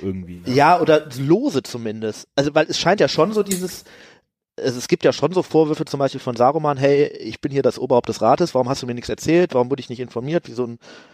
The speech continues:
Speaker 2: so ein Chef, der irgendwie seine Mitarbeiter ankackt, weil die irgendwie was falsch gemacht haben und er jetzt irgendwie nicht informiert wurde und dann am Ende da irgendwie, ähm, äh, ein ge-,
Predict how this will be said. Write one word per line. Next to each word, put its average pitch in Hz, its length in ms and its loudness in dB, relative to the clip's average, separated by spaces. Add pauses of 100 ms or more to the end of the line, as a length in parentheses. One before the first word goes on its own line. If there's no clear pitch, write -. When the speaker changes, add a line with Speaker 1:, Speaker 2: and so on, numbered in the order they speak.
(140)
Speaker 2:
so 117 120 -8
ein 110 60 -8
Chef, 156 240 2
der 143 120 4
irgendwie 143 160 -2
seine 127 160 0
Mitarbeiter 156 440 4
ankackt, 151 400 -2
weil 135 180 2
die 131 100 0
irgendwie 131 280 -4
was 113 280 -8
falsch 165 260 2
gemacht 165 280 -2
haben 147 240 4
und 120 80 -8
er 131 200 4
jetzt 127 220 -2
irgendwie 123 220 -10
nicht 120 120 -6
informiert 135 380 0
wurde 151 220 4
und 131 80 -2
dann 123 140 0
am 120 100 0
Ende 131 280 2 (420)
da 113 120 4
irgendwie, 135 360 0
ähm, 120 460 -2 (640)
äh, 127 60 -2
ein 120 360 0
ge-, 120 120 -10